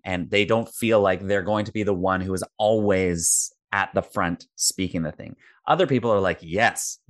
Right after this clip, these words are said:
right? Give me the microphone. Let me speak. Let me talk about this thing that I'm passionate about."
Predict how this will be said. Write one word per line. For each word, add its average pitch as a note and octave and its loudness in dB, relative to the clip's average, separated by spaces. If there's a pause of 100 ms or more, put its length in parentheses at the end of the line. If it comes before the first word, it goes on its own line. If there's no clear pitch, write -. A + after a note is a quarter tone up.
(140)
right? F#2 0 (180)
Give G#2+ 0
me C#3 4
the C3+ 2
microphone. F#2+ -2
Let G2 -2
me F#2 -6
speak. - -6
Let F#2 0
me G2+ -4
talk G2+ -2
about F#2 0
this F2 -4
thing G2 -4
that E2+ -2
I'm D#2+ -6
passionate F#2+ -6
about." - -10